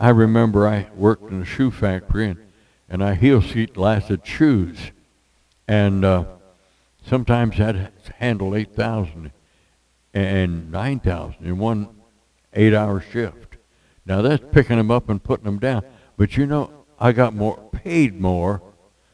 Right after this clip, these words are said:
by doing that. The boss came by and he said, "You're such a good worker, I'm gonna make you assistant foreman and give you a nickel raise."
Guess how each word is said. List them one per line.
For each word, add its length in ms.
by 260
doing 360
that. 320
The 80
boss 300
came 320
by 200
and 80
he 80
said, 280
"You're 100
such 300
a 80
good 240
worker, 400
I'm 180
gonna 180
make 320
you 160
assistant 600
foreman 460
and 120
give 180
you 120
a 40
nickel 300
raise." 420